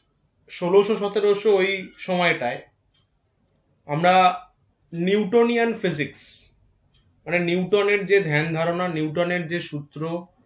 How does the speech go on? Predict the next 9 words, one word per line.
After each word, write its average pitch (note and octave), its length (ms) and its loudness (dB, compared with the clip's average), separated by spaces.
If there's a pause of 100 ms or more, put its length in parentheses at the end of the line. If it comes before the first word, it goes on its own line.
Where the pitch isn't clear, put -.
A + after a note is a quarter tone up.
(360)
নিউটনের E3+ 500 0
যে E3+ 140 -2
ক্যালকুলেশনস, F#3 1300 -2 (320)
উনি E3+ 160 0
তো F#3 100 2
নিজে F3+ 280 2
ক্যালকুলাস E3+ 580 2
আবিষ্কার D#3 400 -4
করেছেন। D#3 520 -4